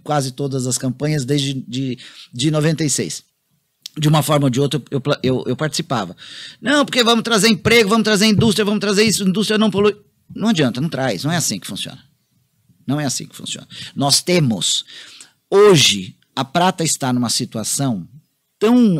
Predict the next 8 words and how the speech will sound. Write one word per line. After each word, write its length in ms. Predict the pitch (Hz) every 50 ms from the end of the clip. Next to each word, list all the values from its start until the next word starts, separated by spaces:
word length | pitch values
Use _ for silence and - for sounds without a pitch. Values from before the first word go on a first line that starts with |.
| - - 127 _ -
tão, 460 | 196 208 214 208 190 165 147 135 127
eh, 240 | - 123 113 - -
positiva 920 | - - 147 139 - - 208 - - - 165 170 143 110 110 110 90 - _ - - - - -
perante 400 | - 143 139 139 147 160 131 -
o 40 | 135
cenário 500 | - - 156 139 131 135 143 151 143 139
mundial 800 | 135 147 165 196 208 214 190 135 135 151 135 123 123 127 120 113
de 140 | 107 113 -